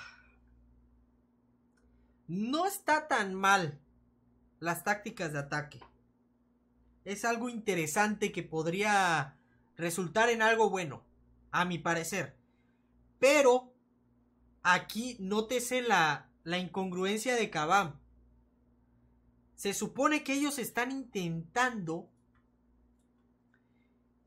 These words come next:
volver, eh, el modo de juego de guerra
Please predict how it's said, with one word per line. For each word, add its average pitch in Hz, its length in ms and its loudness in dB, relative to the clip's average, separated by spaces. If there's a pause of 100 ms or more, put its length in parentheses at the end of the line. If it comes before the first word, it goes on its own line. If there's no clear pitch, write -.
(420)
volver, 190 720 2 (420)
eh, 170 720 -2
el 160 120 -6
modo 220 280 2
de 208 100 4
juego 214 240 0
de 170 100 0
guerra 202 480 -2